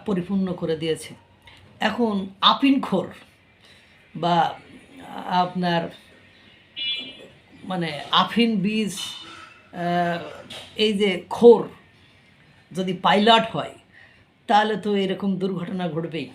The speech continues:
পাকিস্তানের এমন, আহ, ঘটনা ঘটেছে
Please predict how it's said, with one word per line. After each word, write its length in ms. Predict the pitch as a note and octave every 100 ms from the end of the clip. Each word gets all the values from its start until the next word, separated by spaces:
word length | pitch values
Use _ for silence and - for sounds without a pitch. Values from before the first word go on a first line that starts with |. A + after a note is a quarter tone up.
| - _ _ - - _ - - -
পাকিস্তানের 760 | F#3+ G3+ G3 G3+ G3+ F#3+ E3+ - - _
এমন, 640 | - G#3+ B3+ C#4 C4+ A#3 - -
আহ, 340 | F#3 F#3+ F3+ E3
ঘটনা 360 | D#3+ F#3+ G3
ঘটেছে 560 | E3+ E3+ B3 - E3